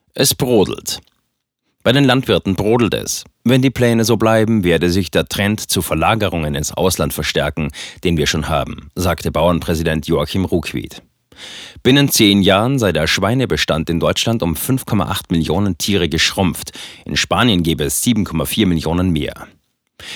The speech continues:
Wenn wir so weitermachen, werden wir zum Importland und das kann es nicht sein. Das schlägt auch auf die branchengetragene Initiative Tierwohl durch, welche Tierhalter für bestimmte höhere Standards honoriert. Tierwohlfleisch habe so nicht mehr den Absatz wie zuvor,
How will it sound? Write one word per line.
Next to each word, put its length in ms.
Wenn 160
wir 120
so 140
weitermachen, 640
werden 280
wir 120
zum 180
Importland 840
und 340
das 180
kann 160
es 160
nicht 200
sein. 380
Das 160
schlägt 340
auch 180
auf 120
die 100
branchengetragene 920
Initiative 760
Tierwohl 460
durch, 300
welche 300
Tierhalter 560
für 120
bestimmte 480
höhere 280
Standards 480
honoriert. 560
Tierwohlfleisch 880
habe 180
so 260
nicht 280
mehr 200
den 200
Absatz 420
wie 80
zuvor, 480